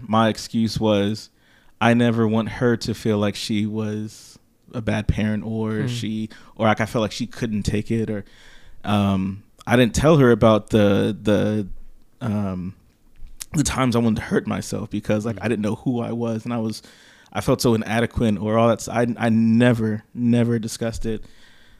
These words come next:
Speaker 1: I eventually told people, but
Speaker 2: I was about to ask, did, who did you, was, did you have a person in your life at that time, or
Speaker 1: No.
Speaker 2: any point in time that you felt you could be
Speaker 1: No, I
Speaker 2: honest
Speaker 1: didn't
Speaker 2: with?
Speaker 1: think anyone else was going through it. So why would they understand me? They're, no one else is going through it. I'm the only person that feels this way.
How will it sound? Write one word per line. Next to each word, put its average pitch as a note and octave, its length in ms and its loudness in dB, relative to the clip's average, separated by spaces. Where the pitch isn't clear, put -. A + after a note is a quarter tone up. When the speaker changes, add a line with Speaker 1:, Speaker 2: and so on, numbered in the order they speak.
Speaker 1:
I A#2 140 6
eventually B2 360 0
told A2+ 260 0
people, A2+ 400 4
but G#2+ 380 0
Speaker 2:
I D#3 40 -14
was C#3 120 -14
about B2+ 160 -10
to C3 60 -10
ask, A#2+ 300 -6
did, B2 120 -8
who C3 180 -2
did C3 320 -6
you, B2+ 180 -8
was, C#3+ 200 -2
did C#3 360 -4
you C3 100 -4
have C3 460 -6
a C#3 140 -6
person C#3+ 420 -6
in C3 80 -8
your C3 140 -6
life C3+ 240 -4
at B2+ 140 -8
that C3 160 -4
time, C#3 360 -6
or A2+ 60 0
Speaker 1:
No. G#2 80 2
Speaker 2:
any B2+ 220 4
point C3+ 180 0
in C3 60 -6
time C3 260 -4
that B2+ 140 -10
you B2 60 -12
felt B2+ 180 -8
you B2+ 100 -6
could A#2+ 240 -8
be B2 300 -6
Speaker 1:
No, A2+ 120 10
I - 20 12
Speaker 2:
honest B2 100 6
Speaker 1:
didn't C3 160 6
Speaker 2:
with? - 40 2
Speaker 1:
think C3+ 120 8
anyone B2+ 220 8
else - 120 2
was C#3 60 0
going D3 220 4
through A2+ 140 0
it. G#2 140 -2
So - 120 0
why B2+ 140 10
would C3+ 80 6
they C3 140 8
understand B2 420 2
me? D3+ 100 -2
They're, B2+ 220 -2
no A#2 220 -4
one F#3 100 2
else C3+ 160 2
is A2+ 60 0
going G#2+ 180 2
through A2 140 0
it. - 100 -2
I'm D3 220 2
the C3 80 6
only D3+ 240 0
person C#3+ 340 -4
that G#2+ 120 -6
feels C3+ 280 -4
this A#2 220 -6
way. F#2+ 220 -8